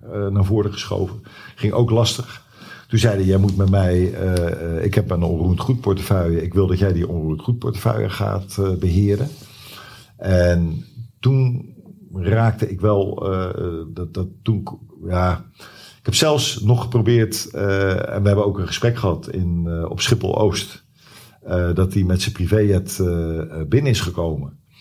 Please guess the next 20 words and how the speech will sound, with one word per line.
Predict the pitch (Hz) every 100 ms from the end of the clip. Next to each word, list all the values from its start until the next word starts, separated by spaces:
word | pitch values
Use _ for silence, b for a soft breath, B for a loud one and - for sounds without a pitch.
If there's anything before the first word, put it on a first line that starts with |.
| B B B
Eh, | - 90 85 85 82 78
hadden | 98 104
we | 92
contact | 92 92 123 - -
met | 95 90 - -
de | 80 92 87 85 78
toenmalige | - 113 110 104 92
aandeelhouders | 78 107 92 90 82
van | -
ado | 78 95 80 80
Den | 80
Haag. | 104 - - _ _ _ -
Want | - 85
ik |
had | 101
hem | 95 87
geadviseerd, | 87 87 - 101 98 80 - -
samen | - 98 95
met | 85
Igor, | 90 95 87 80